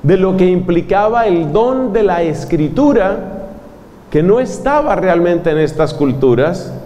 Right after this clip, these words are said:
la riqueza de un idioma, como es el idioma en el que ustedes y yo nos expresamos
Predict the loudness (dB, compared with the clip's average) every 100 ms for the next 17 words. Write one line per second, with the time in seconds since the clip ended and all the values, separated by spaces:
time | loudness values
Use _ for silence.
0 | -18 -20 -20 -20 -20 -20 -20 -20 -20 -20
1 | -20 -14 -2 0 2 2 0 0 0 0
2 | 0 0 2 4 4 2 2 2 0 -6
3 | -4 -2 0 0 0 0 2 2 0 -2
4 | -2 -2 -2 0 0 0 -2 0 0 0
5 | -2 -4 -2 -2 -2 -2 -2 -6 -8